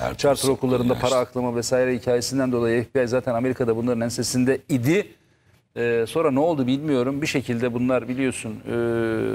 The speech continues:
Speaker 2: ağları, ilişkileri ondan sonracıma, e, para mekanizmalarıyla, e, bir şekilde ya geri durdurdular ya başka bir şey yaptılar ettiler falan ama hala F B I peşlerinde. Bu sefer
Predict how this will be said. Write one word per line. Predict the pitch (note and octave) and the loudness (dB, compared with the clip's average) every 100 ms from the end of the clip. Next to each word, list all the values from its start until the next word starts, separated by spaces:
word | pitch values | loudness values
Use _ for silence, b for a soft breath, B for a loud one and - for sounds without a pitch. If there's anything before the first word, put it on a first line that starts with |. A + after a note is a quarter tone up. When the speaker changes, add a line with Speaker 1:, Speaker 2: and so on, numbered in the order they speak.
| G#2+ | 0
Speaker 2:
ağları, | B2 B2 B2 A#2+ | 2 2 0 0
ilişkileri | A#2+ B2+ - B2 B2 A#2+ A2 _ - | -2 -2 -2 -2 0 -2 -6 _ -6
ondan | B2 B2 A#2 | -2 0 -2
sonracıma, | - A#2+ A#2 A2 A2+ G2+ _ b b b | -2 -2 -2 -2 -2 -2 _ b b b
e, | A#2 A#2+ | 2 2
para | A#2 C#3 | 2 2
mekanizmalarıyla, | C#3 - B2 A2 A#2 A#2 A2+ A2+ G#2 F#2+ _ - | 0 -2 -4 -2 -2 0 0 0 0 -2 _ -6
e, | A2+ A#2 B2+ | -2 0 0
bir | F3 | 0
şekilde | D#3+ D3+ B2+ A#2 | -2 0 0 2
ya | B2 | 2
geri | B2 B2 C#3 | 2 0 0
durdurdular | B2 G#2 A2 G2 G2+ G2 | -2 -2 -4 -4 -4 -2
ya | G#2+ - | -2 0
başka | C#3+ - C#3 | 0 0 -2
bir | |
şey | - A#2 | 0 2
yaptılar | G#2+ F#2 - G#2 | 2 0 -4 -4
ettiler | G#2 - G#2+ - | -4 -8 -10 -4
falan | D3+ | -2
ama | G3+ D3 E3 B B B B | 0 0 -4 B B B B
hala | D3+ C#3 C3 | 2 2 0
F | - | 0
B | |
I | C3 | -2
peşlerinde. | - B2+ - B2+ D#3 F3 | 0 -2 -2 -4 -2 -2
Bu | |
sefer | - - F#3+ A3+ | 0 0 2 0